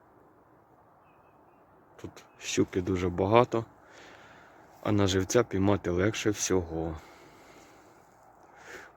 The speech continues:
Якось так.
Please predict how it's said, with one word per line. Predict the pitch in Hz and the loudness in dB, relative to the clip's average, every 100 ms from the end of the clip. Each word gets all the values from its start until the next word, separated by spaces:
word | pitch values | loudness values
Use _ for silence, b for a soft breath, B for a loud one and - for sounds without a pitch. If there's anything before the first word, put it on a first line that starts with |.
| - - - - B B B B B B B B B - | -20 -20 -20 -20 B B B B B B B B B -8
Якось | 92 - 90 - | -6 -4 -8 -8
так. | 71 73 - | -14 -16 -18